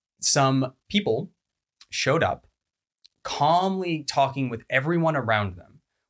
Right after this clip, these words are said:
One went towards the, the attackers and one went towards the defenders. And they spoke with the leaders on both sides. They had a sense of authority and sense of diplomacy. They,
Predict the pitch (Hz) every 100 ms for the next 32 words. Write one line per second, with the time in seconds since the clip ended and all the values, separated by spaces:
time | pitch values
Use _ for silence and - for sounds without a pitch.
0 | _ 107 139 185 202 214 147 156 156 147
1 | 131 131 135 135 - _ 120 117 113 113
2 | 107 _ _ _ _ _ _ _ 120 117
3 | 104 _ _ - 123 120 107 113 190 -
4 | - 113 107 123 120 113 - 107 101 113
5 | 127 202 175 - - - _ _ _ _
6 | _ _ _ _ - 135 135 - 156 160
7 | 156 147 156 139 113 101 101 95 - 131
8 | 98 - - - _ 127 117 113 113 107
9 | 104 - 117 107 104 98 - - 175 175
10 | 160 131 - 123 - - 123 127 151 190
11 | 240 - _ _ _ _ 120 - 135 147
12 | - 131 123 117 113 107 120 131 123 101
13 | - - _ _ - 117 117 120